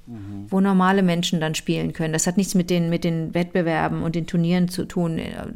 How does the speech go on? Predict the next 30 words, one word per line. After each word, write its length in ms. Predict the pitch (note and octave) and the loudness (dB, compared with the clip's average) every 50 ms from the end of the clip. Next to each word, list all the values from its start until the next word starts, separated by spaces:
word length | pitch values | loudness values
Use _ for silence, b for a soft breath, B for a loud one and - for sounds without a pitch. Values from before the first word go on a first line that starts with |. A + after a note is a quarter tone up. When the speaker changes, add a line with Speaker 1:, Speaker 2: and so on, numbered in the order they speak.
| - - | -14 -10
Speaker 2:
zu 100 | - - | -6 -4
denen 220 | F3 F3 E3+ E3 E3 | -2 -2 0 -2 0
Jan 260 | E3+ E3+ F#3 F#3+ F#3 | 0 0 2 2 2
geht, 240 | F3 D#3+ D#3 D#3 - | 2 0 -2 -2 -2
ne? 200 | E3+ F3 F3+ - | -2 -2 0 -2
Aber 340 | - F3 F#3 F3+ F3 F3+ F3+ B B B B B B B B | -2 0 0 0 0 0 -4 B B B B B B B B
das 160 | B G3 - - | B -4 -4 -2
gibt 220 | C#4 C4+ - - | -2 -4 -2 -2
es, 160 | E3+ E3 - | -4 -4 -2
glaube 300 | - D3+ C#3+ C#3+ C#3+ D3 | 0 0 0 0 0 -2
ich, 120 | D3+ - - | -4 -4 -4
und 120 | E3+ E3+ | -4 -4
die 40 | F3 | -4
spielen 280 | F3 - - F#3 F3+ | -4 -2 -2 0 0
dann 160 | F3+ F3 E3+ D#3+ | 0 0 -2 -2
drin 200 | F3 E3+ F3 E3+ | -2 -2 -2 -2
zum 160 | F3+ E3+ D#3+ | -4 -6 -8
Spaß. 440 | - - - D#3+ D#3 D#3 - - _ _ - - | -8 -8 -8 -6 -6 -6 -8 -8 _ _ -14 -8
Speaker 1:
Ja. 340 | - G2+ F#2 F2+ F2+ F#2+ G2 _ _ _ _ _ _ _ _ _ b b b b b b b b b b b b - | -4 -2 -2 -2 -2 -4 -8 _ _ _ _ _ _ _ _ _ b b b b b b b b b b b b 0
Übernächstes 600 | E3+ G3 G#3 A3 G3+ F#3 F3 D3+ C3 D3+ D3 C3 | 2 4 6 6 8 8 6 6 4 4 2 4
Wochenende, 460 | D#3 F3 D#3 D#3 C#3 - B2 A#2 G#2+ | 4 4 4 4 4 6 6 4 4
schreibt 260 | - - G#2 F#2 - | 4 2 0 0 0
er 120 | C#2+ D#2+ E2+ | -2 -2 0
weiter, 260 | F2+ G2 G#2+ B2+ B2 | 0 0 2 2 2
geht 180 | B2 C#3 C#3 D3+ | 4 4 4 4
es 80 | C#3 | 2
dann 180 | - D3 B2 B2 | 4 4 4 4
übrigens 420 | D3+ D#3+ D3+ D3 C#3+ C3+ - - C#3+ | 4 4 4 4 4 4 4 4 2
nach 140 | B2+ - | 2 2
Berlin-Tempelhof 1120 | - C3+ A#2+ A#2+ C#3 E3+ E3+ D#3+ - - F3 F#3 C#3+ B2+ F2+ D#2 D#2+ F2+ G2+ C3 C#3 - - | 2 2 4 4 4 4 2 2 2 2 2 2 2 2 0 0 2 2 2 2 0 -4 -10